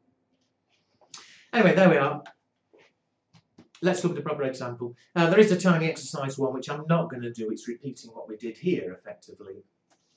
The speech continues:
Not as good as what I did here. I'm gonna go straight into a full example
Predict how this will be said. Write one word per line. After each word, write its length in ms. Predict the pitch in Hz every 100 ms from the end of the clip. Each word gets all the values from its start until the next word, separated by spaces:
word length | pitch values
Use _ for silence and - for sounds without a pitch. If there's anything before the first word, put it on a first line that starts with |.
| _ _ _ _ _ _ _ -
Not 180 | - -
as 100 | -
good 180 | 90 -
as 120 | -
what 160 | -
I 140 | 90 87
did 200 | 87 -
here. 180 | - 92 - - _ _ _ _ _ _
I'm 140 | 165 160
gonna 180 | 147 143
go 80 |
straight 400 | 139 - 190 180
into 220 | - 139 131
a 80 |
full 280 | - 247 170
example 720 | - 95 - - 101 120 110